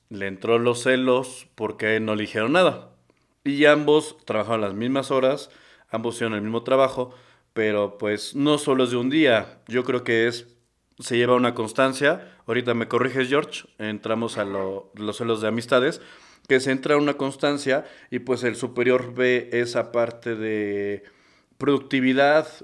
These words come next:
em, y consistencia de un empleado, o, y hasta los mismos compañeros de trabajo yo creo que pueden decir, "Está chambeando bastante bien y qué bueno que esto tarde o temprano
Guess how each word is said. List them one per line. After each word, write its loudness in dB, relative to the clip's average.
em, -4
y -8
consistencia 0
de -8
un -4
empleado, -2
o, -4
y -4
hasta 0
los 0
mismos 0
compañeros -2
de -6
trabajo 4
yo 0
creo -2
que -8
pueden -2
decir, -6
"Está -4
chambeando -4
bastante -4
bien -4
y -4
qué 2
bueno 0
que -2
esto -2
tarde 4
o 0
temprano 0